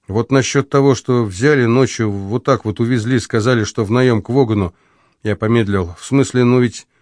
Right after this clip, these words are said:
всё равно же все узнают, что было на самом деле в конце-то концов, даже не в конце концов, вскоре». Он отвернулся, долго молчал,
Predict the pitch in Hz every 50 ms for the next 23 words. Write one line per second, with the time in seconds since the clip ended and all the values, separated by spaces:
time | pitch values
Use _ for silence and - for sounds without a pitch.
0 | _ _ _ _ _ _ - - - 120 127 131 151 156 147 110 104 117 113 104
1 | 98 90 - _ _ - - - 147 135 120 104 95 139 147 139 123 110 101 -
2 | _ _ _ _ _ _ _ _ - - - 127 113 135 139 127 117 113 107 -
3 | - 135 127 123 120 117 117 143 135 117 101 - - 113 113 - - 113 - -
4 | - 117 110 - - 127 107 92 90 110 117 98 104 120 117 117 117 120 110 -
5 | - 135 120 - - 156 156 139 123 110 - - 107 90 - - - - 156 156
6 | 131 92 - - _ _ _ _ _ _ _ _ _ _ _ _ _ _ _ _
7 | - - 135 135 107 - - 113 110 110 135 151 147 - - 131 113 127 123 120
8 | 110 117 113 110 107 107 104 - - 135 135 135 131